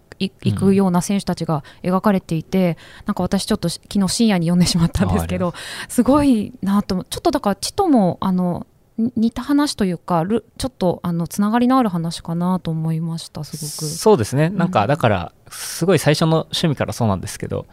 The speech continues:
Speaker 2: やっぱなんで、人から見たらなんでそんなこと真剣にやるのっていうのになんか囚われちゃって真剣にやる人たちみたいな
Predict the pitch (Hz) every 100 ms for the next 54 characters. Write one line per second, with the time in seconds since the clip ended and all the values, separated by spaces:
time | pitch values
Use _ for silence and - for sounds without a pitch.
0 | - - - - - 143 226 147 - 190
1 | 196 202 139 101 143 196 185 196 190 190
2 | 151 139 135 - 143 143 147 135 135 -
3 | 139 127 147 127 - - 117 127 117 -
4 | - 110 104 107 104 104 - - 95 95
5 | - - 180 220